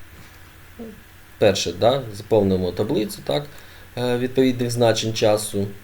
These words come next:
руху мопеда та шляху L, які він долає за цей час. Тільки що це, про це по-, вже поговорили.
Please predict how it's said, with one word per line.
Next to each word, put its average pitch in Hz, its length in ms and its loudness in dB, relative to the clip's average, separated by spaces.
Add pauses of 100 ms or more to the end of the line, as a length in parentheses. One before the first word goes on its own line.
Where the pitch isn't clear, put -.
(140)
руху 110 320 -2
мопеда 98 480 0
та 95 180 -4
шляху 98 440 -2
L, 95 220 2 (320)
які 104 240 -2
він 139 160 0
долає 101 380 4
за 98 120 -4
цей 87 160 -4
час. 87 300 -8
Тільки 95 260 -10
що 92 200 -4
це, - 160 -10
про 90 220 -10
це 92 140 -6
по-, 90 220 -10 (220)
вже 107 180 -6 (560)
поговорили. 151 600 2